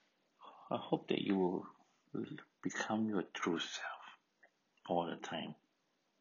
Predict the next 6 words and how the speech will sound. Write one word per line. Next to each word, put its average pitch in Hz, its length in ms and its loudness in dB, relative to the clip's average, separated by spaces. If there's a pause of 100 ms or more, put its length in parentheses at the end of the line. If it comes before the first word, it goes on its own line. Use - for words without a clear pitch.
(1500)
Because 147 260 4
this 147 140 8
is - 60 -2
who 151 180 4
you 120 260 6
are. 127 220 -2